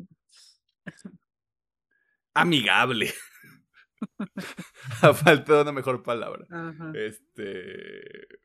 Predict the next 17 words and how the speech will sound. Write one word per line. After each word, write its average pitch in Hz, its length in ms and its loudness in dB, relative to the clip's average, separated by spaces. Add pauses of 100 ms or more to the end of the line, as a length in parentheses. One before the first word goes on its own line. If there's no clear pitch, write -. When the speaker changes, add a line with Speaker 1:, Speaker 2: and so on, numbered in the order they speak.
(120)
Speaker 2:
pero 101 200 -12
bueno, 95 360 -14
como 107 200 -8
otras - 260 -12
cosas, 139 340 -8
ese 113 140 -14
es 107 80 -18
tema 123 220 -10
para 107 160 -8
otra 104 140 -14
ocasión. - 440 -18
Este, - 800 -14
¿qué 127 100 -6
hicieron 110 260 -4
en 92 60 -8
la 90 80 -10
semana? 87 320 -16